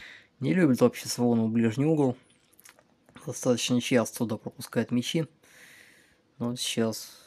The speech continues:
это особенно поучительный случай. Юшин убегает. Сейчас вообще может быть три ноль. Юшин. Юшин сделал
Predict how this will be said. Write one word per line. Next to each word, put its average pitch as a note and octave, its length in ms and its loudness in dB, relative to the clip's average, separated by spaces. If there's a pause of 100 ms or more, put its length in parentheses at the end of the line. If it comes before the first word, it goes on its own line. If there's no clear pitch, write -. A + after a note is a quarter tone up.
(380)
это A2 160 -4
особенно G#2 440 -2
поучительный - 580 -4
случай. D#3 340 0
Юшин B2+ 440 4
убегает. C3+ 560 4
Сейчас - 720 -8
вообще A#2+ 320 -2
может A2 260 -4
быть A2 220 -6
три B2 160 4
ноль. C#3 240 2
Юшин. B2 380 0 (1600)
Юшин A#2+ 400 0
сделал A2+ 640 0